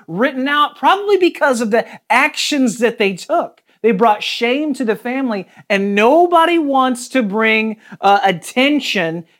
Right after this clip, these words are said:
to shameful moments. Yet here Matthew does the opposite. He starts naming person after person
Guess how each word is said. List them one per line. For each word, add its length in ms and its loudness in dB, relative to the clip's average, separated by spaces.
to 200 0
shameful 760 -2
moments. 720 -4
Yet 300 0
here 220 2
Matthew 540 -2
does 220 -2
the 140 -6
opposite. 760 -6
He 140 4
starts 360 0
naming 760 4
person 640 -2
after 340 0
person 600 -2